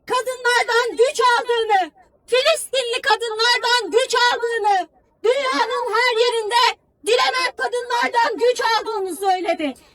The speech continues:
Bizler de Ankara'daki kadınlar olarak direnen Filistinli kadınlar başta olmak üzere bütün Filistinli tutsakların yanında olduğumuzu bir kez daha buradan ilan ediyoruz. Cinsel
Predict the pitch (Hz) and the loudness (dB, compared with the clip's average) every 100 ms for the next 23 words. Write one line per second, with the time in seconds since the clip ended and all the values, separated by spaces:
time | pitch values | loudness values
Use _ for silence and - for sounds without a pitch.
0 | _ - 466 554 440 494 508 494 466 - | _ 2 2 4 2 2 2 2 2 0
1 | - _ - 453 523 440 494 466 480 494 | -6 _ -2 0 0 -2 -4 -4 -4 -4
2 | 494 466 466 440 480 480 427 381 349 277 | -2 -2 -2 0 0 0 2 2 0 -6
3 | _ _ _ _ 277 480 523 508 523 605 | _ _ _ _ 0 2 2 2 2 0
4 | - 466 571 453 494 480 494 - 440 453 | -4 0 0 2 0 0 -2 -2 -2 -2
5 | 453 508 571 440 - 880 - - 494 427 | -2 -2 0 2 2 -2 -2 -2 0 -2
6 | 466 392 427 453 403 - _ _ - 466 | 0 0 2 2 0 -2 _ _ 0 0
7 | 554 571 587 _ _ _ _ _ 440 466 | 2 0 -2 _ _ _ _ _ 4 4
8 | 605 - 494 508 539 480 480 480 466 - | 2 0 -4 -4 -4 -4 0 2 2 0
9 | 523 508 480 480 494 508 508 453 494 466 | -4 -4 -4 -4 -4 -2 0 0 -2 -4
10 | 453 427 508 480 494 480 349 427 466 453 | -4 0 0 0 0 0 2 4 4 4
11 | - _ _ 440 494 508 494 466 427 427 | 0 _ _ 2 4 4 2 2 4 4
12 | 440 494 453 453 370 381 320 285 - _ | 4 2 2 2 4 4 2 -4 -10 _
13 | _ _ _ 285 415 523 440 494 | _ _ _ 2 4 4 2 2